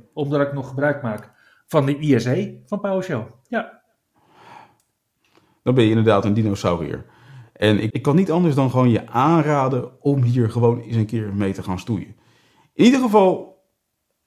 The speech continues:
Speaker 2: het programma zit vol met hele handige features. En ik heb er natuurlijk al een aantal van, eh, vermeld in de productiviteitstips.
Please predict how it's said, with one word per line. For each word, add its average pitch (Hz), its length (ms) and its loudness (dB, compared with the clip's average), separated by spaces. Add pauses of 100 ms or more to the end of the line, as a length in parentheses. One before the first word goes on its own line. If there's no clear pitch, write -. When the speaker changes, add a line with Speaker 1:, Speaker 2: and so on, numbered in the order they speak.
(220)
Speaker 2:
het 170 140 -2
programma 196 300 6
zit 180 220 0
vol 208 300 4
met 208 340 4
hele 196 460 4
handige 180 400 2
features. 190 580 -2
En 165 120 -2
ik 175 80 0
heb 175 120 -2
er 165 60 -6
natuurlijk 147 260 0
al 139 60 -2
een 151 80 0
aantal 151 300 0
van, 113 540 2
eh, 104 120 -2 (100)
vermeld 104 440 0
in 127 80 -2
de 123 80 2
productiviteitstips. 117 1040 -4